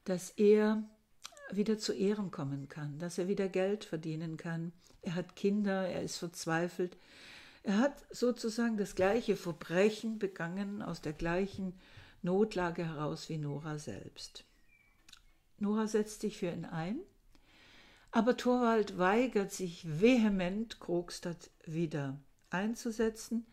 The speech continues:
Er habe, wie gesagt, Unterschriften gefälscht und das sei eines der schlimmsten Verbrechen, die man überhaupt begehen könne als Ehrenmann. Außerdem habe er beschlossen, dass Noras Freundin Christine eben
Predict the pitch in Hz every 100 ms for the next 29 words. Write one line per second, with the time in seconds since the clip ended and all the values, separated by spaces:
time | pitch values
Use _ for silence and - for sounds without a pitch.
0 | - - - - - - - 180 180 190
1 | 196 190 180 180 170 240 277 254 233 -
2 | 214 202 - 196 196 180 175 175 180 160
3 | 160 156 156 151 175 170 170 - 160 160
4 | 147 139 143 156 151 - 160 147 151 143
5 | 139 143 143 127 - 147 185 196 226 240
6 | 220 - - - - - - 196 220 247
7 | 247 190 202 - 226 220 226 214 214 233
8 | - - - - - - - _ _ _
9 | _ _ - 247 277 247 233 214 208 185
10 | 196 - 175 175 202 196 - - - -
11 | _ - 170 214 247 233 190 - 170 170
12 | 190 214 208 - 156 - - 170 170 180
13 | 190 - - 165 156 165 160 165